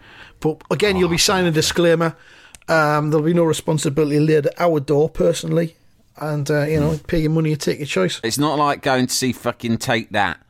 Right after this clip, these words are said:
Speaker 2: the three of 'em. I saw that advertised yesterday. I went to the Odeon to watch Avengers Endgame. And they got posters up saying, "Watch Take That Live." And you got fucking
Speaker 1: What, in a cinema?
Speaker 2: Barlow. You got ta-, yeah, tax dodging Barlow,
Speaker 1: Yeah.
Speaker 2: right? That twat.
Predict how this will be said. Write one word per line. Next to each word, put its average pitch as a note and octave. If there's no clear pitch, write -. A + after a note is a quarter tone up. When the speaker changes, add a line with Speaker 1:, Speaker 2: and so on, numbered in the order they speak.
Speaker 2:
the F#2
three A2
of F2
'em. D2+
I -
saw B2+
that G#2+
advertised G2
yesterday. F2+
I F#2
went A#2
to -
the G#2+
Odeon G2
to -
watch -
Avengers F2+
Endgame. E2
And A2
they A#2
got B2+
posters D3+
up -
saying, G2+
"Watch -
Take A#2+
That G#2
Live." F2+
And G2+
you F#2
got -
fucking G2+
Speaker 1:
What, F#2+
in C#3+
a D3+
cinema? G#3
Speaker 2:
Barlow. C3+
You B2
got A2+
ta-, -
yeah, D#3
tax -
dodging C3
Barlow, G#2+
Speaker 1:
Yeah. C3
Speaker 2:
right? F2
That -
twat. E2+